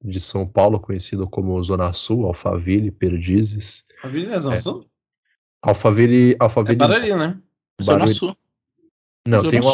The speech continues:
Speaker 1: Alphaville, tem o Alphaville Zona Sul, tem o Alphaville
Speaker 2: Uhum.
Speaker 1: Barueri, que virou o novo Alfa-, Alphaville.
Speaker 2: Porra, não sabia
Speaker 1: Que
Speaker 2: disso, não.
Speaker 1: é, que é fora de Barueri.
Speaker 2: <laughs> Eu não sabia disso daí,
Speaker 1: Um
Speaker 2: não.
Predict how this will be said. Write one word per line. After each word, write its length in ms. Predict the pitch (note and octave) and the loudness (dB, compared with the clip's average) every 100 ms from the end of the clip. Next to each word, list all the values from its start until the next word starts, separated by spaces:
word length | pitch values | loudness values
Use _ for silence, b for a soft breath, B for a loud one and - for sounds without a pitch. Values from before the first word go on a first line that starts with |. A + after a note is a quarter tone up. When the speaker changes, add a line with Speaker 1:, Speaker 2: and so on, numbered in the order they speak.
| C#4 | 4
Speaker 1:
Alphaville, 440 | C#3 B2+ B2 B2+ | 4 2 0 -2
tem 120 | A2+ | 0
o 20 | |
Alphaville 420 | A#2+ A2+ A2+ A#2 A2+ | -2 0 -2 0 -2
Zona 280 | A2+ G#2+ | 0 -2
Sul, 320 | G#2+ - D#3 F#3 | -4 -8 -10 -8
tem 120 | D#3+ | -6
o 40 | |
Alphaville 440 | D#3+ - C#3+ C#3 C3+ | -6 -2 0 0 0
Speaker 2:
Uhum. 60 | |
Speaker 1:
Barueri, 480 | A#2+ B2 B2 A2+ B2+ | 2 2 4 2 0
que 140 | E3+ D3+ | 0 0
virou 240 | D3 C#3+ | 2 2
o 20 | |
novo 240 | C#3 C3+ C3 | 2 0 0
Alfa-, 340 | C3 C#3 C3 - | 2 0 0 0
Alphaville. 640 | A2 A2 B2 G#2+ F2+ E2+ - | -2 0 -4 -4 -4 -6 -10
Speaker 2:
Porra, 160 | G#2 A#2+ | -6 -4
não 60 | A#2+ | -4
sabia 220 | A#2 A#2 | -4 -2
Speaker 1:
Que 120 | G#2+ | 2
Speaker 2:
disso, 120 | C#3 | 4
não. 60 | B2 | 4
Speaker 1:
é, 120 | A2 - _ | 2 0 _
que 100 | - | 0
é 60 | A#2 | 0
fora 320 | A#2 A#2+ B2+ | 2 0 2
de 80 | C3 | 0
Barueri. 480 | C3 B2+ B2 F#2+ E2 B B | 0 2 0 -2 -8 B B
Speaker 2:
<laughs> 180 | _ | _
Eu 80 | C#3 | -8
não 140 | B2+ B2 | -6 -8
sabia 400 | - C3+ B2 C#3 | -8 -8 -2 -4
disso 160 | C#3 | -4
daí, 160 | A#2 A#2+ | -6 -4
Speaker 1:
Um 80 | |
Speaker 2:
não. 120 | G2+ | -2